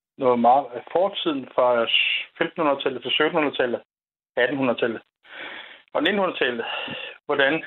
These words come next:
øh, det har fungeret.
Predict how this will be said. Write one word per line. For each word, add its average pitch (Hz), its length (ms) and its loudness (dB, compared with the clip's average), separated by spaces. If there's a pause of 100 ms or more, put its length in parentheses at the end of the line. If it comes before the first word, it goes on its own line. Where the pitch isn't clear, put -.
(1200)
øh, 120 580 2 (100)
det 127 140 0
har - 80 -12
fungeret. 147 540 0